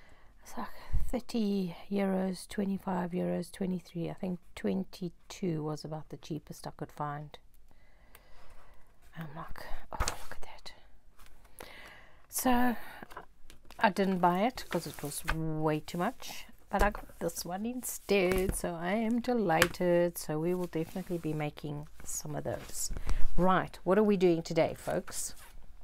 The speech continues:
This is what we're doing. We're coloring our labels. So here's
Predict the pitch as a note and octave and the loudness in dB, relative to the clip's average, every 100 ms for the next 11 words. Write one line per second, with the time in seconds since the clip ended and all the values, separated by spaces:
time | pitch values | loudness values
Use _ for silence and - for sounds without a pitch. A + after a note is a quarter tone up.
0 | - - - - - - - - - - | -14 -14 -14 -16 -12 -6 -6 -6 -10 -4
1 | F3 G3+ G#3 F3 E3 - D#3+ F#3+ D#3+ D3 | 2 4 4 2 0 0 4 6 6 2
2 | - - - - - - - - - - | -8 -16 -16 -14 -14 -14 -16 -16 -20 -20
3 | - - - F3+ - G#3 G3+ G3+ F#3+ F3 | -20 -20 -8 -6 -2 0 0 0 0 2
4 | F3 F3 - E3+ D#3+ D#3+ D#3+ C#3+ C3 - | 2 0 -4 -4 -2 0 -2 -2 -6 -8
5 | - - - - - - - F#3+ C#3 A#2+ | -12 -16 -16 -18 -14 -6 0 0 0 -4
6 | - - - - - - - - - - | -12 -18 -18 -18 -18 -20 -20 -20 -6 -2
7 | F#3 F3+ F3+ F3 - - | 2 4 4 2 -4 -6